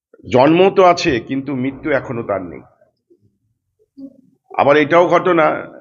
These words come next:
যে একজন গুমনামী বাবা নামে একজন এসছিল, তার অনেক কিছু মিল নেতাজির সঙ্গে পাওয়া গিয়েছিলেন। কিন্তু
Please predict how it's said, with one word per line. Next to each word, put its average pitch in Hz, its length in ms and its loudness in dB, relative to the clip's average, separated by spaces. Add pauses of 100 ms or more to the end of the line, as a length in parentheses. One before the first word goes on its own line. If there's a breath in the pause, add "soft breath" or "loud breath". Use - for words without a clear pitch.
(380)
যে 117 80 -4
একজন 143 380 2
গুমনামী 160 480 2
বাবা 151 260 4
নামে 156 260 2
একজন 151 360 0
এসছিল, 151 400 -6
তার 139 240 0
অনেক 143 380 -2
কিছু 147 360 -6 (680)
মিল 120 440 2
নেতাজির 135 480 -2
সঙ্গে 139 320 -2
পাওয়া 113 240 0
গিয়েছিলেন। 107 440 -10 (1500)
কিন্তু 143 560 0